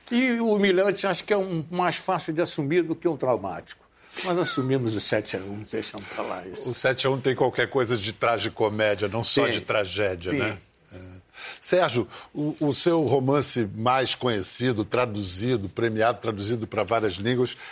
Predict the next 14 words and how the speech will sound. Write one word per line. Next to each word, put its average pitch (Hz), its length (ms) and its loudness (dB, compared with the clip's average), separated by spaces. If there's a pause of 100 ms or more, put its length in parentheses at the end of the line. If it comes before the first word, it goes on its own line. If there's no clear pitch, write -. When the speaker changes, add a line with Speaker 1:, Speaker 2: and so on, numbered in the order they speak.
Speaker 2:
é 123 140 4
O 135 80 4
Drible, 120 520 2
que 110 120 -8
tem 123 240 0
como 131 180 2
pano 127 260 0
de 113 120 -2
fundo 135 260 -2
uma 139 120 2
história 131 380 2
de 117 80 -6
futebol. 107 600 0
Speaker 1:
É. - 280 -10